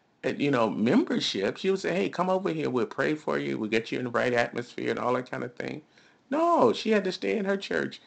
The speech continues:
And the church got a new pastor. The new pastor was picked up for child molestation of a thirteen-year-old, and, and somehow he was able to beat the rap and all this kind of stuff. Now, this happened, happens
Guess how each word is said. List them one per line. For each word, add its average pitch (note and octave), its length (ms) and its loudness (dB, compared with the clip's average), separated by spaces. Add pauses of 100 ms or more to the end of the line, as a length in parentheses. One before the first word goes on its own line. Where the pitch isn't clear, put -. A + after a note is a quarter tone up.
(280)
And D#3+ 240 4
the B2+ 80 4
church C3 380 2
got G2+ 160 2
a F#2+ 40 0
new G#2 140 2
pastor. D#3 540 -4
The C3 80 -2
new A#2+ 180 2
pastor C3+ 680 -6 (440)
was G#2 160 -4
picked A#2+ 280 0
up G2+ 100 0
for F#2 120 -6
child G#2+ 360 0
molestation G#2+ 920 -2
of A2 120 -4
a G2+ 40 -2
thirteen-year-old, D3 1400 0
and, E2 220 -4 (340)
and F2 120 -8
somehow C3 460 0
he B2 160 2
was A#2 180 -2
able A#2 260 2
to A2 60 -2
beat G#2 320 -4
the G#2+ 100 -2
rap G#2 360 -2
and G2+ 100 0
all A2 160 2
this A2 140 -2
kind A2 220 -6
of A2+ 80 -6
stuff. A2+ 260 -4 (320)
Now, B2 160 2
this E3 380 2
happened, D3 800 -4 (480)
happens B2+ 800 -4